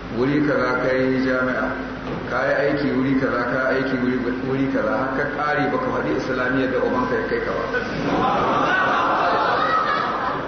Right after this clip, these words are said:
Amma kuma ka to ka iske masu islamiyya ga suna magana kuma ka sa bakin ka ciki, don ɗaya kana shaidani.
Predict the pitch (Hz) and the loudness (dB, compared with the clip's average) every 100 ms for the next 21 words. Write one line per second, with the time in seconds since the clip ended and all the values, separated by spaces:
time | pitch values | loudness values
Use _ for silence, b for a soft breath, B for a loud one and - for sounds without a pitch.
0 | - - - - - - 127 147 156 160 | -6 -6 -6 -8 -8 -6 -2 0 0 0
1 | 170 156 170 185 185 165 156 - 143 131 | 0 0 0 0 0 0 -2 -2 0 0
2 | 123 - 147 139 139 147 143 - 147 147 | 0 -2 0 0 0 2 0 0 0 0
3 | 127 127 135 127 135 135 127 127 - 120 | 0 0 0 0 0 0 0 0 0 0
4 | 117 117 123 135 143 147 143 123 127 - | -2 -4 -2 0 0 0 0 0 0 0
5 | 113 104 | 0 -2